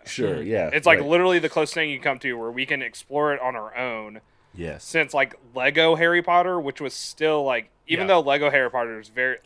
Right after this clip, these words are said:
Speaker 3: Lego games are very fun, it's still very story-based. You
Speaker 1: They're
Speaker 3: can't
Speaker 1: very
Speaker 3: really
Speaker 1: linear
Speaker 3: do a
Speaker 1: as
Speaker 3: lot
Speaker 1: well.
Speaker 3: of, like,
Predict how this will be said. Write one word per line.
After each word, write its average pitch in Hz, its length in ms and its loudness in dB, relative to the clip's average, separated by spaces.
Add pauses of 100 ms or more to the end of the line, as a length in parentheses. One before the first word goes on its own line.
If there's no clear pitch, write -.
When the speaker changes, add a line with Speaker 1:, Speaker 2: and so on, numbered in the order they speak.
(100)
Speaker 3:
Lego 151 300 4
games 135 280 0
are 120 60 -8
very 123 240 -2
fun, 127 340 -10
it's 120 100 -14
still 139 200 -4
very 117 300 -2
story-based. 127 840 -4
You 113 60 -18
Speaker 1:
They're 135 120 -8
Speaker 3:
can't 110 60 -8
Speaker 1:
very 113 180 2
Speaker 3:
really 101 200 -2
Speaker 1:
linear 92 200 -2
Speaker 3:
do 82 60 -2
a 80 40 -2
Speaker 1:
as 80 100 -6
Speaker 3:
lot 104 220 -2
Speaker 1:
well. 113 80 -4
Speaker 3:
of, 110 140 -12
like, 107 360 -10